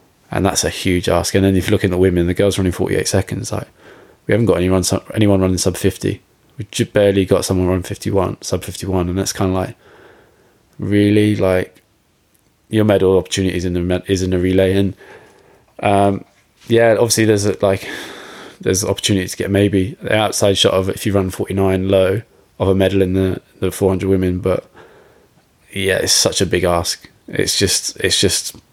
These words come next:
too much. So the, the, the medal opportunities for us are definitely in the relays, and that's something we talked about in the relay camp. There was, uh, it was brilliant to have athletes there, even athletes who were injured, but they just wanted to be involved. They wanna be there, and they wanted to show their face and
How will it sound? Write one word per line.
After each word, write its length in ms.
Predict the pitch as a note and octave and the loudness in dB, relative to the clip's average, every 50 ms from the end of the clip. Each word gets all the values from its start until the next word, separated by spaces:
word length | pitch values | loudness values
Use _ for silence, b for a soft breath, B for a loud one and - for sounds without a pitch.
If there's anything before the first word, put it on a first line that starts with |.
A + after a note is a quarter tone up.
| - - - | -20 -12 -10
too 260 | - - - G2+ F#2+ | -4 0 2 2 2
much. 400 | F#2 F2+ E2+ D#2+ - - - - _ _ _ _ _ _ _ _ | 2 0 0 -2 -4 -8 -10 -12 _ _ _ _ _ _ _ _
So 300 | - - F#2 F#2+ F#2 F#2 | -4 0 2 2 2 2
the, 220 | F2+ F#2+ F#2+ F#2 - - - - B B B B B B B B B B B B B B B B _ _ _ | 2 2 0 -2 -2 -6 -14 -18 B B B B B B B B B B B B B B B B _ _ _
the, 240 | G2+ G2+ G2 F#2+ F2+ | 2 2 4 2 2
the 80 | G2+ G#2 | 0 2
medal 240 | G#2 G#2+ G2 G2+ G2 | 2 2 2 2 2
opportunities 420 | F#2 - - - F#2+ F2+ - - | 0 0 -2 -4 -4 -4 -4 -4
for 100 | - F#2+ | -2 -2
us 140 | F2+ F2 - | -2 -2 -4
are 60 | F#2 | -4
definitely 360 | F#2 - F2 - - - F2 F2+ | -4 -4 -4 -4 -6 -8 -8 -6
in 60 | F2 | -6
the 60 | F2 | -4
relays, 300 | F2+ F2 F2 F2 F#2 - | -4 -4 -4 -6 -6 -4
and 80 | G2+ A2+ | -2 0
that's 160 | A2 G2+ - | 0 0 0
something 160 | A#2 G2 F#2 | 0 0 0
we 80 | F#2 G2 | -2 -2
talked 220 | - A2+ - - | -2 -4 -4 -2
about 180 | - A2+ G#2+ G#2 | 0 0 0 0
in 60 | G#2+ | -2
the 80 | G#2+ | -2
relay 220 | G#2+ A2 A2 A2 G#2+ | 0 2 2 2 2
camp. 360 | - - A#2 A2+ A2 - - _ b b b b b b b b b b b b b b b b b - | 2 0 0 0 0 -2 -8 _ b b b b b b b b b b b b b b b b b 0
There 120 | - A#2+ | 2 4
was, 200 | A#2+ A#2+ A2+ A#2 | 4 4 2 2
uh, 280 | A#2 A2+ A2+ A2+ A2 G#2+ | 4 4 4 4 4 4
it 40 | G#2 | 2
was 100 | G#2+ - | 2 2
brilliant 300 | - A#2+ A#2 A#2 G#2 - | 2 2 2 2 2 2
to 60 | A#2 | 0
have 100 | A2 G#2 | 2 2
athletes 320 | A2+ G#2+ - - A2 G2 - | 2 2 2 0 -2 0 2
there, 200 | A2+ G#2+ G#2+ F#2+ | 4 4 4 4
even 180 | A2 A2 A2 | 4 2 2
athletes 300 | G#2+ G2+ - A#2 A2 - | 0 0 0 -2 -2 0
who 80 | - G2+ | 0 2
were 60 | G2+ | 2
injured, 420 | G2 G#2 G#2 F#2+ G#2+ G#2+ G#2+ - B B B B B B B - | 2 2 0 2 2 0 0 -2 B B B B B B B -2
but 120 | - G2 | 0 2
they 120 | F#2 G2+ | 2 2
just 140 | F#2+ G2 - | 0 0 -2
wanted 200 | A2 G#2 F#2+ F2+ - | -2 -2 -2 -4 -4
to 60 | - | -4
be 100 | G2+ F#2+ | -4 -4
involved. 420 | F#2 F#2 F2+ G2 G2 G2+ G2 - | -2 0 0 2 2 2 2 0
They 80 | G2+ F#2+ | -2 -2
wanna 220 | G2 G#2 G2+ F#2+ | 0 0 0 0
be 180 | E2 G2+ G2+ G2+ | 0 2 2 4
there, 160 | G2+ G2 G2 | 4 4 4
and 100 | F#2+ F#2+ | 2 0
they 60 | G2 | -2
wanted 160 | F#2+ F#2+ G2 | -2 -2 -2
to 60 | F2+ - | -2 0
show 180 | - G#2 G2+ | 2 2 2
their 80 | G2+ F#2+ | 2 2
face 420 | - - G#2 G2+ G2 F#2+ - - | 0 0 2 2 2 0 -2 -6
and 140 | - G2 G#2 | -8 -10 -10